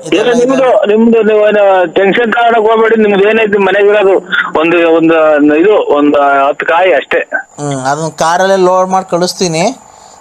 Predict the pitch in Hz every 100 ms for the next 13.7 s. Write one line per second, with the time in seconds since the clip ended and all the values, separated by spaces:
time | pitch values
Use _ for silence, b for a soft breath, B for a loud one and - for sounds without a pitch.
0 | - 202 202 160 220 254 214 220 220 220
1 | 208 196 233 208 190 175 185 196 208 175
2 | 175 202 - 170 170 175 160 151 170 160
3 | 151 165 170 156 180 202 208 240 214 196
4 | 180 180 185 190 185 190 180 180 170 170
5 | 185 202 B B B 156 160 170 151 143
6 | 151 139 135 131 127 131 - - - _
7 | _ - - - - _ - 170 170 156
8 | 113 - - 180 202 214 214 226 220 214
9 | 202 180 185 196 190 196 196 196 196 180
10 | 185 202 202 202 196 - - - 156 190
11 | 240 - - - - 135 165 202 175 151
12 | 156 202 196 - 208 196 190 196 175 165
13 | 175 202 185 185 - 196 190